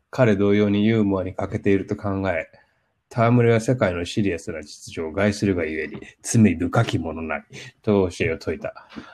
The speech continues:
「汝の周りの秩序を見よ。」と彼は言った。「リアリティとはすなわち、囚人用の幸福服であり、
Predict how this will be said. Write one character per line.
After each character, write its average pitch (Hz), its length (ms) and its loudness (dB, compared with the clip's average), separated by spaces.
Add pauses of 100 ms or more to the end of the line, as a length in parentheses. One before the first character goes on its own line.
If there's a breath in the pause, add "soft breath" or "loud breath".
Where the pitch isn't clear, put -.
(120 loud breath)
「汝 120 340 4
の 123 80 6
周 113 220 4
り 107 60 4
の 107 100 2
秩 - 300 -10
序 - 120 -12
を 76 40 -8
見 78 120 -10
よ。」 73 100 -10 (920 loud breath)
と 147 140 2
彼 98 280 -2
は 80 100 -4
言 76 100 -10
っ - 20 -20
た。 - 240 -10 (480)
「リ 117 240 2
ア 120 100 4
リ 107 140 2
テ 104 120 0
ィ 98 80 0
と 98 100 -2
は 92 100 -2
す - 160 -8
な 101 120 -2
わ 92 100 -4
ち、 - 260 -14 (100)
囚 - 340 0
人 113 240 2
用 107 140 6
の 104 120 0
幸 110 260 0
福 - 260 -14
服 - 220 -8
で 82 120 -4
あ 73 60 -8
り、 - 140 -18